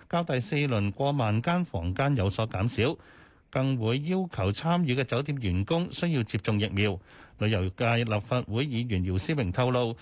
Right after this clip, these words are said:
酒店業界反應冷淡，期望政府提高現時嘅五成入住率保證，增加對業界嘅補貼。星島日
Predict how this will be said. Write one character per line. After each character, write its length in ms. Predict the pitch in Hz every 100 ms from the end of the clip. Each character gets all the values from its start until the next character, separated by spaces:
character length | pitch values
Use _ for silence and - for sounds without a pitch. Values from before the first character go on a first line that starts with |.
| - _
酒 180 | - 110
店 180 | 123 110
業 120 | 104 -
界 160 | 107 107
反 240 | 104 117
應 180 | 117 110
冷 220 | 87 98
淡， 260 | 110 110 113 - -
期 140 | -
望 180 | 120 143
政 160 | 147 175
府 140 | 214
提 220 | 208 92
高 240 | 98 165 170
現 200 | 123 110
時 220 | - 90
嘅 180 | 117 113
五 140 | 101 113
成 240 | - 87
入 100 | 104 98
住 120 | -
率 240 | 101 98 123 -
保 160 | 110
證， 240 | 135 131 135 - -
增 160 | 202 196
加 120 | 202
對 200 | 180 127
業 60 |
界 440 | 104 - 87 87 90
嘅 0 |
補 160 | 95
貼。 220 | 101 120 - - - -
星 180 | - 120
島 80 |
日 60 | 101